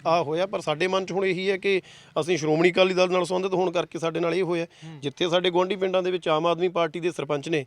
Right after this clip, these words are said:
Speaker 2: ਹੂੰ।
Speaker 1: ਉੱਥੇ ਕਿਤੇ ਇਹ ਘਟਨਾ ਨਹੀਂ ਹੋਈ।
Speaker 2: ਅੱਛਾ। ਹੂੰ।
Speaker 1: ਉੱਥੇ ਸਾਰੇ ਕਿਤੇ ਸਰਪੰਚ ਸਾਹਿਬ ਦਾ ਨਾਮ
Speaker 2: ਹੂੰ।
Speaker 1: ਬਿਲਕੁਲ ਇਸੇ ਤਰ੍ਹਾਂ ਹੀ ਆ। ਆਹ ਦੇਖੋ ਹੁਣ ਇਹ ਤਾਂ, ਅਹ, ਪੱਚੀ ਪਰਸੈਂਟ ਵਿਜ਼ੀਬਲ ਹੈ, ਇਹਦੇ ਉੱਪਰ ਆਹ ਗੂੰਦ ਲੱਗਣ ਕਰਕੇ ਇਹਦਾ ਪੱਟਿਆ ਗਿਆ ਇਹ।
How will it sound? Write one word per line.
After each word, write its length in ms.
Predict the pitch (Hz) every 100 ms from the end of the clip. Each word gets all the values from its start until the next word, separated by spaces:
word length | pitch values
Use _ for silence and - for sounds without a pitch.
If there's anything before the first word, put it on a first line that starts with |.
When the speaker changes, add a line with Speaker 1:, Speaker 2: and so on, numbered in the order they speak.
| 156
Speaker 2:
ਹੂੰ। 280 | 160 139 156
Speaker 1:
ਉੱਥੇ 160 | -
ਕਿਤੇ 280 | 180 190 220
ਇਹ 40 | 220
ਘਟਨਾ 200 | 208 202
ਨਹੀਂ 120 | 196 185
ਹੋਈ। 160 | 185 - _ _
Speaker 2:
ਅੱਛਾ। 320 | 143 - 151 110 _ _ _ 139
ਹੂੰ। 460 | 147 147 143 135 135
Speaker 1:
ਉੱਥੇ 240 | 156 185
ਸਾਰੇ 220 | 170 196
ਕਿਤੇ 260 | 196 190 196
ਸਰਪੰਚ 260 | 175 170 156
ਸਾਹਿਬ 180 | 185
ਦਾ 80 | 185
ਨਾਮ 320 | 170 143 160
Speaker 2:
ਹੂੰ। 80 | 156 - -
Speaker 1:
ਬਿਲਕੁਲ 460 | 151 151 196 208 196
ਇਸੇ 180 | 170 180
ਤਰ੍ਹਾਂ 200 | 175 170
ਹੀ 80 |
ਆ। 100 | 170
ਆਹ 100 | 170
ਦੇਖੋ 260 | 165 156 175
ਹੁਣ 180 | 156 165
ਇਹ 280 | - 170 175
ਤਾਂ, 240 | 175 170
ਅਹ, 680 | 143 151 147 - - _ 139 -
ਪੱਚੀ 260 | 165 196
ਪਰਸੈਂਟ 360 | 185 165 185 170
ਵਿਜ਼ੀਬਲ 400 | 170 160 170 170
ਹੈ, 200 | 160 156
ਇਹਦੇ 280 | 160 165 175
ਉੱਪਰ 280 | 160 151
ਆਹ 100 | 160
ਗੂੰਦ 340 | 160 139 156 147
ਲੱਗਣ 260 | 151 151
ਕਰਕੇ 280 | 147 143 156
ਇਹਦਾ 220 | 156 156 151 - _ _ _
ਪੱਟਿਆ 280 | - - 160
ਗਿਆ 160 | 156 147
ਇਹ। 140 | 135